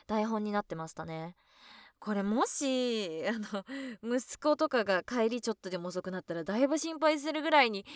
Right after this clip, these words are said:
「え、もうどこ行ってたの？ママすごい心配だったんだよ」とか言うぐらいは、ね。もう開幕は、からね、「今日は遅かったのね」とか言ってるから、これ以上遅かったらもう取り乱してたんじゃないかなっていうぐらい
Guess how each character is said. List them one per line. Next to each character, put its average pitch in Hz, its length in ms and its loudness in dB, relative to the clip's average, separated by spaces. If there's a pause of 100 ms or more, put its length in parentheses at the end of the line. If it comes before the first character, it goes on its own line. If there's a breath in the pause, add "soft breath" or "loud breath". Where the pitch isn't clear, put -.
(400 loud breath)
「え、 339 60 -10
も 294 160 -4
う 285 60 0
ど 320 120 0
こ - 140 -2
行 349 60 2
っ - 20 2
て 320 140 0
た 294 160 4
の？ 277 100 0
マ 285 140 0
マ 269 100 0
す 262 160 0
ご 294 160 -2
い 440 60 -2
心 440 180 -4
配 381 160 2
だ 370 80 0
っ 370 40 -4
た 349 140 0
ん 320 40 -2
だ 311 100 4
よ」 311 140 0 (180)
と - 80 -6
か 180 160 -4 (540 loud breath)
言 226 300 2
う 233 40 2
ぐ 247 100 4
ら 240 140 0
い 170 80 0
は、 151 220 -6 (580 soft breath)
ね。 190 260 -6 (920)
も 226 120 -6
う - 40 -10
開 349 200 0
幕 359 240 -2
は、 311 360 8
か 294 140 2
ら 277 100 4
ね、 277 240 0
「今 302 80 4
日 233 40 4
は 190 40 4
遅 190 180 2
か 240 100 -2
っ - 40 -8
た 202 140 0
の 175 120 -6
ね」 196 200 -2
と - 60 -10
か 175 80 -4
言 170 40 -4
っ - 20 -14
て 180 100 -4
る 170 60 -4
か 165 80 -4
ら、 160 80 -4
こ 226 160 -2
れ 370 140 4
以 - 20 4
上 226 140 4
遅 190 160 -2
か 180 80 0
っ - 40 -2
た - 140 -8
ら 170 100 -4
も 160 380 -10
う 160 80 -16
取 190 260 -6
り 359 80 -2
乱 466 120 2
し 539 60 -2
て 277 100 6
た 226 100 8
ん 208 60 -2
じ 196 60 4
ゃ 196 40 0
な 214 100 4
い 202 60 2
か 196 80 -2
な 175 120 -2
っ - 20 -10
て - 100 -10
い 170 80 -2
う 185 80 -2
ぐ 196 80 -2
ら 185 160 0
い 214 240 -2